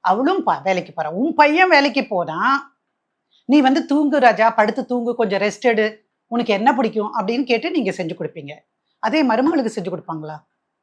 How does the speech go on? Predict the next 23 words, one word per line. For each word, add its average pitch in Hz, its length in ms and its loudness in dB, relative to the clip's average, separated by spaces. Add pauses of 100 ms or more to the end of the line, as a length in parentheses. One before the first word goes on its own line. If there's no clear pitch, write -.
(280)
மாட்டாங்க. 147 380 -20 (320)
So, 277 420 -4 (320)
நான் 262 420 4
வந்து 302 260 0
பெற்றோர்களுக்கு 247 680 -4
எல்லாருக்குமே, 220 580 0
அது 175 200 -2
ஆணை 202 360 2
பெற்றவர்களா 220 560 -2
இருந்தாலும் 190 340 -4
சரி, 262 380 -6 (240)
பெண்ணை 320 360 0
பெற்றவர்களாக 175 680 -4
இருந்தாலும், 160 720 -4 (320)
தயவு 269 360 0
செய்து 160 560 -8 (180)
அவர்கள் 247 520 -2
வாழ்க்கையில 180 500 -4 (240)
குறுக்கிடாதீர்கள். 180 800 -2 (340)
எந்த 240 300 -4
காரணம் 185 340 0
கொண்டு 170 220 -8
குறுக்கிடாதீங்க. 165 560 -12